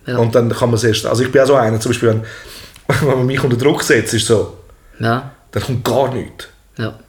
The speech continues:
Speaker 2: Also bei mir muss es immer freiwillig sein, wenn,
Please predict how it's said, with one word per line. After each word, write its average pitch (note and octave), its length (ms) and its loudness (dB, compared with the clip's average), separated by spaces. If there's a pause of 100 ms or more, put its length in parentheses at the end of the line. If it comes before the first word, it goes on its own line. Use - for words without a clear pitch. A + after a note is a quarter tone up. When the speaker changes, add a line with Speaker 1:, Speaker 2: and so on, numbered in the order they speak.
(100)
Speaker 2:
Also A2+ 160 -2
bei C3+ 60 -6
mir C#3 200 0
muss C3 160 -2
es A2+ 220 -6
immer C#3+ 240 0
freiwillig A#2+ 580 -2
sein, G2 260 -8
wenn, G#2+ 320 -4